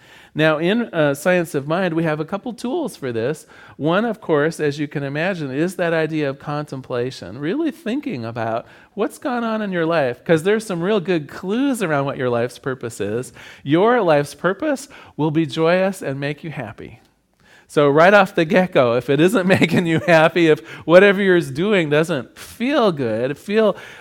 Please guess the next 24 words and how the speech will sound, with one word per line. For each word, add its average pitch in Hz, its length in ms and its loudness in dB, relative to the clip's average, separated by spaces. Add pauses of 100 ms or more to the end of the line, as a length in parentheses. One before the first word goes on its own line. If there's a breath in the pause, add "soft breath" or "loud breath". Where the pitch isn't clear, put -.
like 165 200 4
it's 139 220 -2
drawing 196 600 0
you 185 160 -4
forward, 156 580 -6 (280 loud breath)
then 156 160 -6
that 180 200 -6
probably 147 540 -8
isn't 120 400 -12
it. - 280 -16 (520 loud breath)
And 156 160 -2
you 208 100 -2
could 226 140 -6
do 180 160 -2
some 165 200 -8
work 160 240 -4
around 131 300 -4
contemplation 143 840 -6
that 107 140 -10
will 113 120 -6
help 214 300 -6
you 127 140 -4
with 113 260 -8
that. 104 340 -8